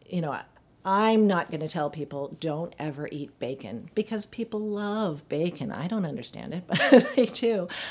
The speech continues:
Um, so it's, it's a matter of cutting back and not making it a part of your everyday life anymore, um, and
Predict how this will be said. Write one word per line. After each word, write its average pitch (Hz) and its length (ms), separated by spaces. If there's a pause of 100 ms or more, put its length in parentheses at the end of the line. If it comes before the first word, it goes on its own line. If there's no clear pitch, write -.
(160)
Um, 165 500
so 165 460 (360)
it's, - 320
it's 185 200
a 180 60
matter 180 520
of 147 320
cutting 139 440
back - 420 (300)
and 139 540
not 185 320
making 165 380
it 147 80
a 151 40
part 143 220
of 139 100
your 147 100
everyday 143 340
life 131 480 (120)
anymore, 156 600 (480)
um, 135 560
and 131 380